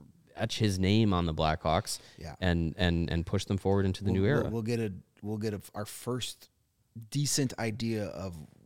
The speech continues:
Speaker 2: what direction he wants to head in, which will be exciting. Lots to talk about.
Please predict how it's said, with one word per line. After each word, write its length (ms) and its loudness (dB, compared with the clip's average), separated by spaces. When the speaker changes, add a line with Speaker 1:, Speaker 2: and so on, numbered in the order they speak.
Speaker 2:
what 200 -6
direction 440 -6
he 120 -4
wants 280 -8
to 60 -14
head 200 -12
in, 120 -16
which 220 -12
will 120 -12
be 140 -6
exciting. 440 -10
Lots 220 -10
to 60 -16
talk 260 -18
about. 240 -20